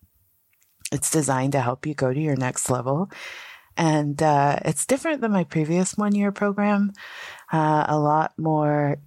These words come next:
tailored, uh, to, to everyday <laughs> life.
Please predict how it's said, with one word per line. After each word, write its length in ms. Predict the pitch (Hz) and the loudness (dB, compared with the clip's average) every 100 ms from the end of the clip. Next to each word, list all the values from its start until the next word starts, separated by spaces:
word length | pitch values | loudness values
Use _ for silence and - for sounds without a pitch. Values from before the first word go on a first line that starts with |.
| - | -8
tailored, 680 | - 156 151 208 247 233 - - _ - - - - - | -2 0 2 0 -2 -6 -12 -18 _ -20 -20 -20 -8 -2
uh, 300 | 160 160 151 - | 0 0 -2 -6
to, 880 | - 185 175 160 151 151 147 147 139 - _ _ _ - - _ | -2 2 4 2 0 0 0 -2 -4 -12 _ _ _ -20 -20 _
to 420 | - - 170 170 156 | -12 -4 0 0 2
everyday 540 | 156 143 160 170 170 165 | 0 2 2 4 4 4
<laughs> 0 | |
life. 640 | 151 147 180 202 - - | 2 2 0 0 -6 -10